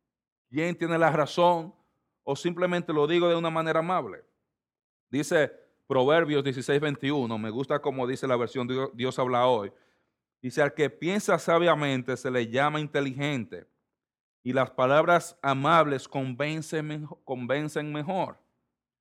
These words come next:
Dice en mi país, "Se pueden más con miel que con hiel", y probablemente muchos de ustedes conocen eso. Si usted va a hablar con alguien,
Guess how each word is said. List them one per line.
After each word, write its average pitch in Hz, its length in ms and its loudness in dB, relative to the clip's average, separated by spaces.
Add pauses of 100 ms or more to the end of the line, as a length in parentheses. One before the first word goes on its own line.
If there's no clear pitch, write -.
(680)
Dice 120 160 -8
en 151 100 -4
mi 156 80 -4
país, 135 360 0
"Se 123 100 -6
pueden 135 340 -4
más 131 240 -4
con 117 220 -10
miel 170 580 -6 (460)
que 117 120 -10
con 113 200 -8
hiel", 113 320 -6
y - 20 -12
probablemente 120 580 -4
muchos 113 280 -10
de 123 80 -10
ustedes 113 100 -8
conocen 110 380 -14
eso. - 240 -20 (460)
Si 143 60 -18
usted 208 140 -10
va 214 60 -2
a - 20 0
hablar 196 220 0
con 147 240 -4
alguien, 117 600 -4